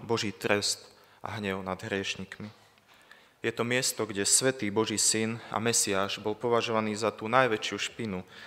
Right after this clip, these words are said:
aby sme my mohli získať jeho, jeho čistotu, aby sme mohli byť považovaní za bezchybných. Človek, kľačiaci pod krížom,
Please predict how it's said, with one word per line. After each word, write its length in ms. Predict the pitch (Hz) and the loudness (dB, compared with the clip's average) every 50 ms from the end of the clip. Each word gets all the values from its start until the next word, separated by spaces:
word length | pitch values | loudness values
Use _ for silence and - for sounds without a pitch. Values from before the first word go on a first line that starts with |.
| - | -6
aby 160 | - 107 107 | -4 -4 -2
sme 200 | 107 95 113 110 | -2 -2 -2 -2
my 120 | 113 131 127 | -2 -2 -2
mohli 320 | 117 110 104 101 107 104 | 0 0 -2 -2 -4 -6
získať 440 | 95 101 107 101 - - - 98 95 98 | -6 -4 -2 -2 -2 -2 -2 -4 -4 -2
jeho, 320 | 95 95 98 101 90 90 92 - - - - | -2 -2 -2 -2 -4 -4 -6 -8 -14 -12 -10
jeho 160 | 101 98 101 95 | -8 -8 -6 -6
čistotu, 520 | - - 101 - - - 95 92 - - 95 - - - - - - - - - - - - - - | -6 -4 -4 -4 -4 -4 -6 -8 -8 -10 -14 -16 -18 -18 -16 -16 -16 -14 -16 -18 -18 -20 -8 -4 -2
aby 120 | 104 101 107 | -2 -2 -2
sme 160 | 104 113 104 | -2 -2 -2
mohli 240 | 104 110 107 107 107 | -2 -2 -2 -2 -2
byť 200 | 98 104 - - - | -4 -4 -8 -4 -2
považovaní 560 | 117 113 107 104 - 107 101 101 101 101 101 | 2 4 4 4 4 2 0 2 2 0 0
za 160 | 98 107 95 | 0 -2 2
bezchybných. 720 | 98 113 107 - - - - 98 90 90 92 92 101 - - - - - _ _ _ _ _ _ - - _ _ _ - - - - - - _ - - - _ _ _ - _ _ - - - - - - - - - _ _ _ _ _ _ _ _ _ - - - - | 2 4 4 4 2 0 -4 -8 -8 -10 -12 -12 -14 -16 -18 -20 -20 -20 _ _ _ _ _ _ -20 -20 _ _ _ -20 -20 -20 -20 -20 -20 _ -20 -20 -20 _ _ _ -20 _ _ -20 -20 -20 -20 -20 -20 -20 -20 -20 _ _ _ _ _ _ _ _ _ -20 -20 -20 -6
Človek, 480 | - - - 131 131 123 113 110 113 - - - - - - - - - - - | -2 2 4 4 6 6 6 6 4 4 2 -2 -2 -2 -6 -14 -18 -14 -2 2
kľačiaci 560 | 123 123 123 - - 117 107 - - 101 - | 4 4 4 2 0 -2 -2 -2 -2 -2 -2
pod 240 | 117 110 - - - | -2 -2 -2 -2 0
krížom, 560 | - 110 107 101 107 104 101 104 101 - | 0 0 0 0 -2 -2 -2 -4 -6 -8